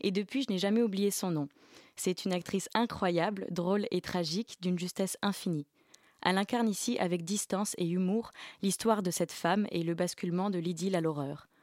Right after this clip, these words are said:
Elle brille par son naturel et sa précision qui épouse l'écriture technique et rythmée du dramaturge britannique. La mise en scène si-, fine et percutante de Chloé Dabert nous plonge dans l'univers et la langue de Denise Kelly, qui explore les ressorts de l'âme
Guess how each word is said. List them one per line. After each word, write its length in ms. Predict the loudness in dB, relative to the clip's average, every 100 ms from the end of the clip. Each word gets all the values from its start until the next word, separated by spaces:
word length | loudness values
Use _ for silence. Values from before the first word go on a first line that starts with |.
| _ -8
Elle 180 | -2 0
brille 220 | 2 0
par 160 | 0 -2
son 100 | 0
naturel 420 | 0 0 0 0
et 40 | 0
sa 160 | -4
précision 520 | -4 -6 -6 -2 -2
qui 180 | 0 -2
épouse 340 | -4 -4 -4 -2
l'écriture 440 | -4 -4 -6 -4
technique 440 | -2 0 0 0
et 60 | -2
rythmée 340 | -2 -2 -2
du 100 | 0
dramaturge 540 | 0 0 0 0 -2 -2
britannique. 600 | -2 -2 -2 -4 -6 -20 _ _ _ -20 -20 -10 0
La 100 | 2
mise 220 | 2 2
en 80 | 0
scène 280 | 2 2 0
si-, 360 | 0 -2 -2
fine 400 | -4 -2 2 2 -2 -14 -20 -4
et 140 | 0 2
percutante 580 | 2 0 -2 0 0 0
de 80 |
Chloé 260 | -2 -2 0
Dabert 380 | 0 2 2 2
nous 140 | 0
plonge 420 | -2 0 2 2
dans 120 | 0 0
l'univers 520 | 0 0 0 0 0
et 40 |
la 120 | 0
langue 220 | 0 0 -2
de 100 | -2
Denise 320 | 0 -2 -2
Kelly, 320 | -4 -4 -4 -10 -20 -20 -6
qui 120 | -2
explore 400 | -2 0 0 2
les 120 | 2
ressorts 380 | 0 0 0 0
de 80 | 2
l'âme 340 | 2 2 0